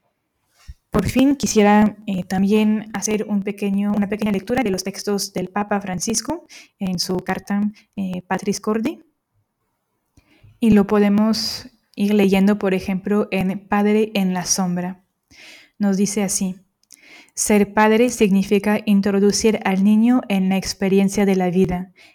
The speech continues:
en la realidad, no para retenerlo, no para encarcelarlo, no para poseerlo,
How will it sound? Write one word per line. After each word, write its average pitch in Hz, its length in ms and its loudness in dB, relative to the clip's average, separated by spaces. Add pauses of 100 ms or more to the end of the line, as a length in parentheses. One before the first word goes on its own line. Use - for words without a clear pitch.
(120)
en 196 160 4
la 196 100 4
realidad, 185 720 0 (540)
no 226 240 6
para 226 240 2
retenerlo, 185 760 -2 (360)
no 208 200 4
para 233 300 4
encarcelarlo, 185 880 -2 (400)
no 208 240 2
para 208 260 2
poseerlo, 185 800 -4